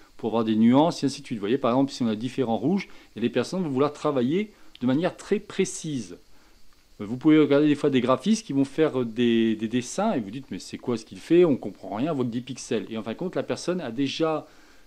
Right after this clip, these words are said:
l'image de ce qu'elle veut à la fin. Et elle arrive par pixel à faire quelque chose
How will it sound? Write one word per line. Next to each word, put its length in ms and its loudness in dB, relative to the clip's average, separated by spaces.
l'image 680 0
de 200 -6
ce 140 -10
qu'elle 180 2
veut 480 0
à 80 -6
la 80 0
fin. 260 -6
Et 60 -6
elle 80 -4
arrive 380 -2
par 240 -4
pixel 340 -2
à 80 -2
faire 140 -10
quelque 80 -16
chose 200 -4